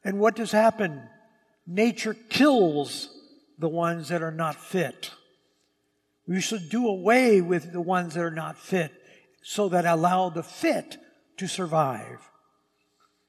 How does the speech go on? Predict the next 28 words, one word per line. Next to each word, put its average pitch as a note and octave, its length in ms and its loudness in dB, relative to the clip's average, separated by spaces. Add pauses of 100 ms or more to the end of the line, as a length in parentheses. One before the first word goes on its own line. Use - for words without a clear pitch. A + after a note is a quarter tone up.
(100)
That's G3+ 360 4
the A3+ 80 -4
way G3 220 4
nature D#3+ 580 -4
is. C#3 480 -10 (640)
So G3 140 -4
if G3 140 -2
your G3+ 100 4
religion G#3 500 2
comes G3 260 0
from F3+ 200 -8
nature, F3+ 600 -4 (800)
or F#3 120 2
if F3 120 0
you're F3 160 -2
an E3 80 -4
atheist, F#3+ 600 0 (1700)
why F#3 200 6
not? A#3 340 4 (920)
Where F3+ 100 -2
do A3 80 0
you C#4+ 80 6
think C4+ 260 -4
Hitler D3 520 -4
got C#3+ 240 0
his C3+ 340 -4
whole C#3+ 300 -2
idea? C#3 520 -6